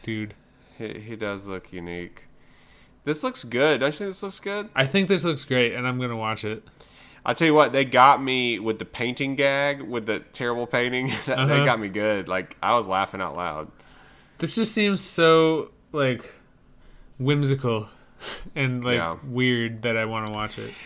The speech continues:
Speaker 2: I will say this, though, dude. Tell me if you got this. The first half of this is, like, real jovial and, like, jokey and funny, and then it gets real serious the second half of the trailer.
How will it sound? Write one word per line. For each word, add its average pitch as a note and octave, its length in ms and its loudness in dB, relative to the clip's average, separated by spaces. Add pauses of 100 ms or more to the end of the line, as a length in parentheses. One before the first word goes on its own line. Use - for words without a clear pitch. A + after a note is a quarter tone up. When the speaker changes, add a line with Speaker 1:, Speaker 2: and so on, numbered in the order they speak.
(100)
Speaker 2:
I E3 120 2
will G3 160 4
say G3 160 0
this, D3 220 4
though, C3 160 2
dude. A#2 180 0
Tell E3+ 120 0
me F3 80 0
if D3+ 60 -4
you C#3+ 80 -2
got C3 200 2
this. A#2 220 0
The C3 120 -2
first D#3+ 340 0
half C3+ 280 2
of D3+ 60 -2
this D3+ 240 4
is, A#2 180 -6
like, G#2+ 440 0
real A#2 200 0
jovial A#2 640 2
and, A2 80 0
like, G2 200 -2
jokey G#2+ 420 -2
and G2+ 100 -2
funny, A2+ 480 -2
and A#2 140 -4
then B2 240 0
it C#3 120 -4
gets D3+ 180 2
real A#2+ 240 2
serious A2 420 0
the - 100 -18
second G2 340 -4
half F2+ 140 -4
of F2+ 40 -8
the F2+ 60 -4
trailer. E2+ 520 -6